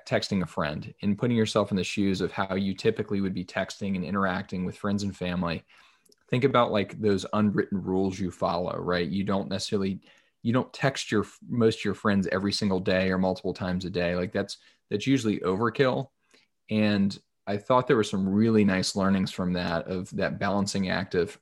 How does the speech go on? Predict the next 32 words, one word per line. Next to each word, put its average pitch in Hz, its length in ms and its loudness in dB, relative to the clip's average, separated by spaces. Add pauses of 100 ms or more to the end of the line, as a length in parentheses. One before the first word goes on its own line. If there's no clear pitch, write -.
frequency, 113 840 0
the 90 140 0
types - 480 -2
of 104 100 -4
messages. 98 760 -2 (600)
And 101 380 0 (120)
it 104 260 0
is 147 320 4
one 110 160 2
of 95 40 2
those 95 160 0
things 98 200 0
I 95 60 -2
think 98 180 -4
we 98 160 0
encounter 95 640 0 (840)
pretty 139 180 0
regularly 104 540 2
where 98 500 2 (500)
some 127 340 0
coaches 113 360 2
who 110 60 2
are 95 60 0
first 104 400 -2
getting 104 300 4
into 98 800 2
this 95 260 0
idea 95 260 2
of - 100 -2
online 92 380 2
remote 87 340 0
coaching, 110 560 4